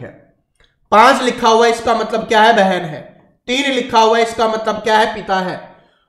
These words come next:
चार लिखा हुआ है, इसका मतलब है मां है। इसको यू-, यूज करना है और इसको करके हमें आंसर निकालना है कि क्या होगा।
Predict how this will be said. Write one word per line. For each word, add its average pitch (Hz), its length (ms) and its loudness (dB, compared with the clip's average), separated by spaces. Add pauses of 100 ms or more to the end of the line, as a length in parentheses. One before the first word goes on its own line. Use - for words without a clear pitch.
(140)
चार 240 300 6
लिखा 240 240 0
हुआ 220 160 4
है, 220 60 4
इसका 220 240 0
मतलब 208 300 -4
है 214 160 0
मां 202 180 0
है। 240 100 -4
इसको - 340 -2
यू-, 226 320 -4
यूज 233 240 -6
करना 233 320 -2
है 240 240 2 (360)
और 262 100 4
इसको - 380 -4
करके 254 280 -4
हमें 240 220 -4
आंसर 220 340 -2
निकालना 208 380 0
है 247 120 2
कि 262 140 -6
क्या 196 160 0
होगा। 143 320 -4